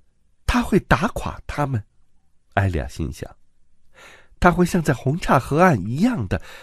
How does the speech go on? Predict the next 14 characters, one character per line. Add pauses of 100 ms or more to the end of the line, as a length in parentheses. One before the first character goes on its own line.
(120)
打
垮
他
们， (840)
你
们
等
着
瞧
吧。” (1800)
他
悄
悄
地